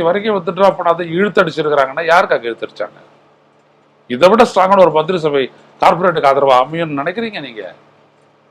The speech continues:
அப்படின்னா அவங்க வந்துட்டு இ வி எம் காட்டி கொடுத்துட்டு போயிட்டு இருப்பாங்களே என்னைக்கும். அதை வச்சு தானே மோடியை காப்பாத்துறாங்க. காப்பாத்திட்டாங்களே.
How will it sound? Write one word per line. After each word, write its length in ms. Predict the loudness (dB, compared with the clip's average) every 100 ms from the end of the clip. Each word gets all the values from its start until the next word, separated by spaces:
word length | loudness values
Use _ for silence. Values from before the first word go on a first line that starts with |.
| _ _ _ _ _ _ _ _ _ -2
அப்படின்னா 300 | 0 2 4
அவங்க 160 | 6 4
வந்துட்டு 240 | 2 0
இ 60 | 0
வி 60 | 0
எம் 100 | 0 2
காட்டி 160 | 2 2
கொடுத்துட்டு 320 | -2 -4 -4
போயிட்டு 160 | -2 0
இருப்பாங்களே 320 | 0 2 2 0
என்னைக்கும். 360 | -2 -6 -8 -14 _ _ _ _ _ _ _ _ _ _ _ _ _ _ _ _ _
அதை 100 | 2 4
வச்சு 140 | 4
தானே 120 | 4 4
மோடியை 200 | 2 4 4
காப்பாத்துறாங்க. 560 | 4 4 4 0 -2 -14 -20 _ _ _ 2
காப்பாத்திட்டாங்களே. 640 | 4 4 2 -2 -2 -4